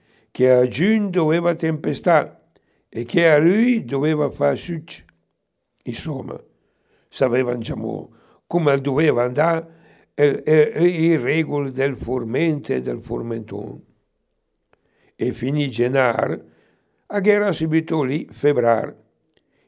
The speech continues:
Il di due aveva festa della Madonna e della,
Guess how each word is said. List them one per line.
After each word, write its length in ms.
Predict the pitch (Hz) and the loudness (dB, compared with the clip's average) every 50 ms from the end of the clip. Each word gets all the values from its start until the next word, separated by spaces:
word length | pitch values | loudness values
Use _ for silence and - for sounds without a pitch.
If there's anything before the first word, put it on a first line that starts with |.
| _ _ | _ _
Il 260 | - 113 139 139 139 | -4 -4 -2 -2 -4
di 240 | 131 127 139 143 139 | -6 -8 -6 -6 -6
due 380 | 127 131 175 202 220 220 247 269 - - - _ _ _ _ | -2 0 2 2 4 2 0 -2 -6 -16 -20 _ _ _ _
aveva 580 | - 113 113 117 139 165 160 147 131 131 120 104 | -8 -6 -2 0 2 2 2 4 2 0 0 -2
festa 560 | - - 139 175 190 160 - - - 151 147 | -4 -2 -2 0 0 -2 -2 -2 -2 -2 2
della 240 | 139 139 131 131 127 | 2 2 2 0 0
Madonna 600 | 127 127 131 139 185 185 156 127 117 117 117 117 - - _ _ _ _ _ | -2 -4 0 0 2 2 2 0 0 -4 -4 -6 -12 -20 _ _ _ _ _
e 160 | _ 185 208 175 | _ -4 -4 0
della, 500 | 143 151 151 151 151 151 147 147 147 | 4 6 6 6 6 6 4 2 0